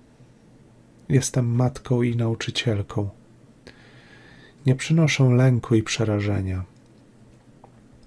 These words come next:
Przeciwnie. Pragnę, żebyście się przygotowali i nawrócili. Ludzkość żyje w całkowitej przemocy.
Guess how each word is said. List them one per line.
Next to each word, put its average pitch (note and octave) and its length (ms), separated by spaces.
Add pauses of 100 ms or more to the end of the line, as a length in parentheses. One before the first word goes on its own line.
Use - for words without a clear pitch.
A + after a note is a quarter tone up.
(400)
Przeciwnie. G2+ 680 (1500)
Pragnę, D3+ 520
żebyście C#3 520
się C3 520
przygotowali A#2+ 920
i A2+ 40
nawrócili. A2 920 (1300)
Ludzkość D3+ 500
żyje B2+ 460
w C3+ 60
całkowitej B2+ 720
przemocy. G#2+ 760